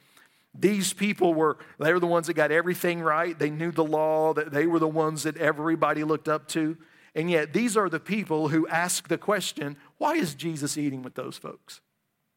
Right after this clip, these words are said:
That's the people that are questioning.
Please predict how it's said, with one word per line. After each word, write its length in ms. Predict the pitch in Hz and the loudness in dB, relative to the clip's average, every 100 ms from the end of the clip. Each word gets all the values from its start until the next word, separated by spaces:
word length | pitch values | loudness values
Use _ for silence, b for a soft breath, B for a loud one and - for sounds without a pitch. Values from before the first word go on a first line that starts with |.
| _ _ _ _ _ - - | _ _ _ _ _ -20 -6
That's 360 | 180 202 208 | 0 0 0
the 260 | - 127 160 | -6 -2 -2
people 580 | - 247 220 156 151 156 b b | 0 -2 0 0 0 -2 b b
that 160 | 151 151 | 0 0
are 80 | |
questioning. 760 | 156 - 208 185 - 151 127 | -2 -2 -2 -2 -8 -10 -12